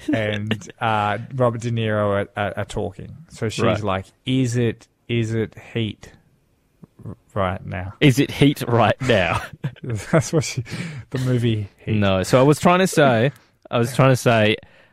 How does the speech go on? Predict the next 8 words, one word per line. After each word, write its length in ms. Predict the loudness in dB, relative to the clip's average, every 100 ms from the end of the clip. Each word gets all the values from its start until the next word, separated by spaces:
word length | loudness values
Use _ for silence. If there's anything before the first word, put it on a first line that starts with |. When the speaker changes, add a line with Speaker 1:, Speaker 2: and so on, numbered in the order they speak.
| -8
Speaker 2:
uh, 160 | -2 2
incorrect, 420 | 2 4 2 2 2 2 0 0 2 4
"Is 220 | 2 2
the 120 | 0
heater 480 | 2 2 2 2 2 2
off 340 | -2 -2 -6
now?" 500 | -6 -6 -8 -14 -20 _ _ _ _ _ _ _ _ _ _ -10
Speaker 1:
Ah, 220 | -8 -8